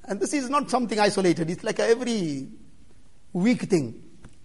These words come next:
And we probably receive one minor fraction of it. Allah knows best how many is flying around everywhere. But my husband the whole day is not at home. I'm waiting the whole day for him.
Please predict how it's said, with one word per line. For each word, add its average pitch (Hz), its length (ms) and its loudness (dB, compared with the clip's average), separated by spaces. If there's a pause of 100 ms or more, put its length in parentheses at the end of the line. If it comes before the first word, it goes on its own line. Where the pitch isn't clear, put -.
(640)
And 196 440 -2
we 220 160 -6
probably 247 300 6
receive 220 340 2
one 185 720 2
minor 247 320 4
fraction 190 380 2
of 147 120 2
it. 135 240 -4 (140)
Allah 233 180 8
knows 208 160 6
best 185 160 4
how 185 140 4
many 196 260 2
is 147 200 -8 (200)
flying 202 300 2
around 180 180 4
everywhere. 160 380 0 (640)
But 190 80 -8
my 220 100 6
husband 247 320 6
the 226 80 10
whole 240 160 12
day 233 160 8
is 202 80 4
not 214 120 4
at 175 100 4
home. 208 420 6 (640)
I'm 214 160 4
waiting 233 260 2
the 208 80 6
whole 202 140 12
day 220 140 8
for 180 160 4
him. 220 280 2